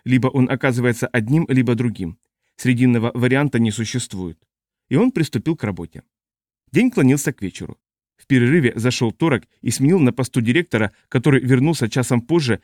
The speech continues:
и принёс обед на троих. Джейс не мог есть. Он уловил суть первой проблемы,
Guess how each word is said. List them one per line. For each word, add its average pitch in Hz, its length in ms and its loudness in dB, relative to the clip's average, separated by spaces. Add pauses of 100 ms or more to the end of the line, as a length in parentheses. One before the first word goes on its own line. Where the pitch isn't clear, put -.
(100)
и 123 100 -2
принёс 147 360 -2
обед 120 280 -2
на 110 120 0
троих. 113 440 -6 (500)
Джейс 165 300 0
не 196 140 2
мог 113 240 0
есть. 85 240 -10 (480)
Он 127 180 4
уловил 139 380 2
суть - 260 -4
первой 113 260 0
проблемы, 120 520 0